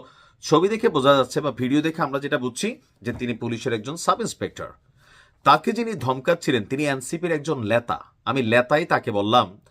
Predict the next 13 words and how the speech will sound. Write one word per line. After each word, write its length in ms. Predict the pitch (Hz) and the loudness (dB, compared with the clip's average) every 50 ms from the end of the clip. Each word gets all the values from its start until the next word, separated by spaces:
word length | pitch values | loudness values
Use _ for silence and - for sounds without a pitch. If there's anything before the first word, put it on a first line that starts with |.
| _ _ _ _ _ _ _ _ _ _ _ _ _ _ | _ _ _ _ _ _ _ _ _ _ _ _ _ _
"পুলিশ 320 | - 156 170 196 208 180 147 | 2 4 4 4 2 2 2
ভাইটা 400 | 160 170 165 151 190 180 185 180 | 2 2 4 4 2 2 2 2
যে 140 | 175 180 - - | 0 -4 -2 0
অসহায় 540 | 127 - - - - 175 165 180 165 139 110 | -2 -2 -2 -2 -4 -2 -2 0 0 0 0
এখানে", 280 | 101 - 131 110 101 | -2 -4 -4 -4 -4
তিনি 160 | 85 - 135 151 | -4 -4 -2 0
বলছিলেন, 320 | 151 165 160 - 180 139 | 0 0 0 -2 -6 0
"মাইরা 280 | 120 143 202 220 214 151 | 2 2 4 4 2 2
ফেলেন।" 280 | 117 117 95 80 69 - _ _ _ _ - - - - - _ | 2 -2 -4 -4 -10 -14 _ _ _ _ -20 -20 -20 -20 -20 _
আসলে 460 | - 131 - - 190 208 220 220 214 208 - _ _ _ _ _ _ | -2 -2 2 4 4 4 4 2 0 -4 -8 _ _ _ _ _ _
আমাদের 360 | 113 120 139 160 160 185 165 | -2 0 2 2 2 0 -2
পুলিশকে 540 | - _ 143 147 160 190 - - - 190 175 | -2 _ 2 4 4 4 2 0 -2 -2 0
নিয়ে 200 | 156 127 107 | 0 0 0